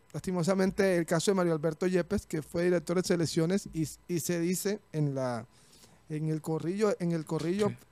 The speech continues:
Speaker 1: en la calle, que, que él fue uno de los pro-,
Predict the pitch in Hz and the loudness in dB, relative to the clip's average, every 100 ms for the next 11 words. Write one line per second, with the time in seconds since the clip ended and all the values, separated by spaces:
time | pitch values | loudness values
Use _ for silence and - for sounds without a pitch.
0 | - 185 - 196 190 196 - - 165 160 | -2 0 6 8 8 8 4 0 2 4
1 | 156 143 143 135 110 - _ _ _ _ | 6 4 2 -2 -6 -12 _ _ _ _
2 | _ _ - - _ _ - 180 170 190 | _ _ -20 -20 _ _ 2 4 6 8
3 | 208 214 196 | 10 8 8